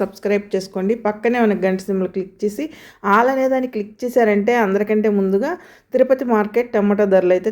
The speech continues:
తెలుసుకోవచ్చు. అలాగే ఈ తిరుపతి మార్కెట్లో ముప్పై కిలోల బాక్సులు ఫ్రెండ్స్. అలాగే ఈరోజు వచ్చిందను మంగళవారము, ఇరవై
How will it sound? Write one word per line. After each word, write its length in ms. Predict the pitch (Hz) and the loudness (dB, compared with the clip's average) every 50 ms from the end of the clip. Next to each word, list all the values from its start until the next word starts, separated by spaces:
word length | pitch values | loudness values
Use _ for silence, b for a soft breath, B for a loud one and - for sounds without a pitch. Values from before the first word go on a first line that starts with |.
| 220 - | -2 0
తెలుసుకోవచ్చు. 560 | 233 208 170 - - - 160 151 151 - - - _ _ _ - 190 | 0 0 0 -2 -8 -8 -8 -8 -8 -12 -16 -20 _ _ _ -4 0
అలాగే 340 | 208 233 247 254 269 247 220 214 214 214 220 214 | 2 2 2 2 4 4 4 4 4 2 -2 -4
ఈ 20 | 202 208 214 | -4 -4 -4
తిరుపతి 400 | 208 214 220 220 - 233 240 240 233 | -4 -4 -4 -4 -6 -4 -4 -2 -2
మార్కెట్లో 500 | 208 196 190 196 202 190 190 214 226 269 339 330 b b b b b b b b _ _ _ _ _ _ _ _ _ _ _ _ _ _ _ - | -2 -2 -2 -4 -6 -6 -4 -4 -4 -4 -6 -8 b b b b b b b b _ _ _ _ _ _ _ _ _ _ _ _ _ _ _ -4
ముప్పై 320 | 190 190 185 190 - 226 220 220 | -2 -2 0 2 4 2 4 4
కిలోల 240 | 214 214 214 214 196 190 185 | 2 2 2 2 4 4 2
బాక్సులు 340 | 185 185 190 - - 202 196 220 | 2 2 0 -6 -8 -8 -6 -4
ఫ్రెండ్స్. 280 | 214 233 277 311 - - - 185 | -4 -4 -4 -6 -8 -6 -2 0
అలాగే 220 | 185 190 196 202 202 190 | 2 2 4 4 4 4
ఈరోజు 220 | 185 190 196 196 208 | 4 4 4 2 2
వచ్చిందను 360 | 196 202 208 208 196 202 208 214 214 214 | 0 0 0 0 2 2 2 2 2 0
మంగళవారము, 680 | 175 170 170 180 185 196 196 196 190 190 196 226 277 349 359 b b b b b b b _ | 0 0 0 2 4 4 4 4 4 2 2 0 -2 -4 -8 b b b b b b b _
ఇరవై 240 | - 202 208 220 233 | 0 2 4 4 4